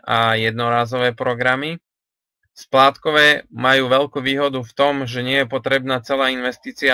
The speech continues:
naraz, ale spláca sa to v mesačných splátkach. Po dobu desať mesiacov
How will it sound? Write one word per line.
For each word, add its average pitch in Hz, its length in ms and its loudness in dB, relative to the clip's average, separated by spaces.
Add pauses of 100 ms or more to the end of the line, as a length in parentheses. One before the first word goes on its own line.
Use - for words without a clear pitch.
naraz, 117 560 0
ale 120 240 0
spláca 131 480 -2
sa 123 160 -6
to 117 160 -4
v 120 160 -4
mesačných 123 480 -8
splátkach. 117 720 0 (1400)
Po 143 80 4
dobu 147 320 0
desať 143 400 0
mesiacov 143 800 0